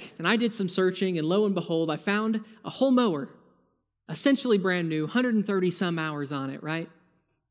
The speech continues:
Pretty much brand new. Long story short, the lady ended up being related to my mom somehow, and I didn't even know we had family in this neck of the woods, and I got a great deal on it. But there was a catch.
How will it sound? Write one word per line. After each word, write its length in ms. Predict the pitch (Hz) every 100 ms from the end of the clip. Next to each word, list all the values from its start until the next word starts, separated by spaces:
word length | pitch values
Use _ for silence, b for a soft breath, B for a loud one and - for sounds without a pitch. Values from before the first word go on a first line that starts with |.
| _ _ _
Pretty 140 | 240 220
much 220 | 180 -
brand 240 | 165 156
new. 200 | 143 147 b b -
Long 220 | 208 240
story 340 | - 214 185
short, 460 | 170 - 156 156 - B -
the 120 | 160
lady 380 | 156 220 247 208
ended 300 | 208 185 175
up 120 | 170
being 380 | 180 190 175 151
related 400 | 156 156 196 180
to 60 | 160
my 140 | 151
mom 300 | 156 165 175
somehow, 480 | 170 175 160 165 156
and 100 | 151
I 80 | 214
didn't 160 | 196
even 120 | 170 170
know 140 | 160
we 100 | 147
had 220 | 165 156
family 380 | 170 151 156 151
in 60 | 147
this 200 | 151 -
neck 180 | 147
of 60 | 147
the 60 | 143
woods, 400 | 147 143 143 B B B B
and 120 | 160
I 60 | 165
got 160 | 202 160
a 60 |
great 480 | 139 170 180 196 202
deal 280 | 196 180 156
on 180 | 139 135
it. 120 | - - _ _ _ b b -
But 100 | 147
there 80 | 190
was 140 | 147
a 40 |
catch. 540 | - 220 185 - -